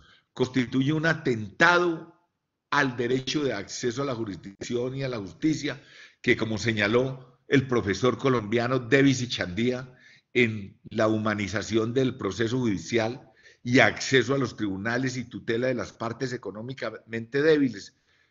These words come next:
dijo con elocuencia, "La justicia no puede ser convertida en fuente de ingresos presupuestales,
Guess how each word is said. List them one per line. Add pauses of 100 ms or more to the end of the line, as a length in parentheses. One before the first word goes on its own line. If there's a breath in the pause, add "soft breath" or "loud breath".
(120)
dijo
con
elocuencia, (320 soft breath)
"La
justicia (300)
no
puede
ser
convertida (360 loud breath)
en
fuente
de
ingresos
presupuestales,